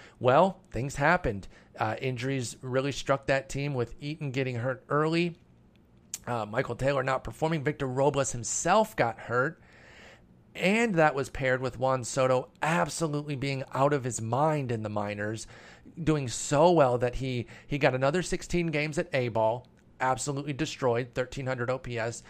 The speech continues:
Okay, let's jump you up to high A. Fifteen games there. Wow, you're too good for this league, twelve fifty-six O P S. Let's go ahead and challenge you with double A. Let, let's, okay, this young buck,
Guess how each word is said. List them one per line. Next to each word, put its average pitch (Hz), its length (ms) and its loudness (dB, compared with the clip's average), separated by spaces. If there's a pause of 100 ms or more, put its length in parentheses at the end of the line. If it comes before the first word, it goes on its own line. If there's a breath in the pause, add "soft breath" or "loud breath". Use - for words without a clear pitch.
(200 loud breath)
Okay, 143 240 0
let's 139 160 0
jump 160 260 0
you 147 80 2
up 139 120 -2
to 131 240 -2
high 160 260 4
A. 120 300 2 (220 loud breath)
Fifteen 196 520 0
games 131 260 0
there. 131 180 6
Wow, 127 240 8
you're 127 160 0
too - 180 -4
good 135 180 0
for - 120 -6
this 143 240 0
league, 120 180 -4
twelve 123 300 0
fifty-six - 760 -6 (340 loud breath)
O 135 120 2
P 123 160 -4
S. 123 160 0
Let's 208 160 0
go 254 120 2
ahead 233 200 0
and 196 80 -6
challenge 139 480 2
you 127 80 -2
with 120 180 -2
double 107 360 -2
A. 107 80 -10
Let, 165 240 0
let's, 208 280 -2
okay, 156 220 0
this 147 220 -2
young 127 280 -2
buck, 107 320 2